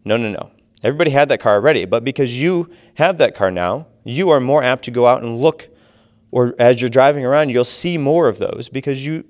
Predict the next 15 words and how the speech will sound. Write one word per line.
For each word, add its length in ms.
you're 220
aware 480
of 140
that. 340
So, 460
same 260
kind 200
of 80
idea. 520
If 120
you 160
look 280
for 180
the 120
good, 480